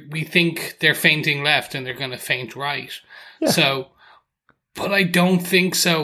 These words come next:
Speaker 1: with Jurati. I think this Jurati Borg Queen thing is going to,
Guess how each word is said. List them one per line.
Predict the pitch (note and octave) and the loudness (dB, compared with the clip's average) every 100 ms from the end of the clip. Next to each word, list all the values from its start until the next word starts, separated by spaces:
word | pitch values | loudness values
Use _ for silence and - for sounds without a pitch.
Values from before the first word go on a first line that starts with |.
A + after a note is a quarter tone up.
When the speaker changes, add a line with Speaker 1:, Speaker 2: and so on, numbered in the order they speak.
| C#3 | -4
Speaker 1:
with | C#3 D3+ - | 0 0 0
Jurati. | - D3+ D3 C#3 C3+ - - | -4 -2 2 2 0 -4 -12
I | - | -12
think | - - E3+ E3 E3+ | -12 -2 2 2 0
this | E3+ - | -2 -2
Jurati | E3 D#3 D#3 D3+ C3+ | 0 2 2 0 -4
Borg | D3 C#3+ C#3+ | -4 -6 -4
Queen | - D3+ C#3+ | -4 -4 -2
thing | C#3+ C#3 C3 | 0 0 -4
is | C#3+ C3+ | -8 -8
going | - C#3+ C#3 D3 | -6 -6 -6 -8
to, | - C#3+ | -8 -8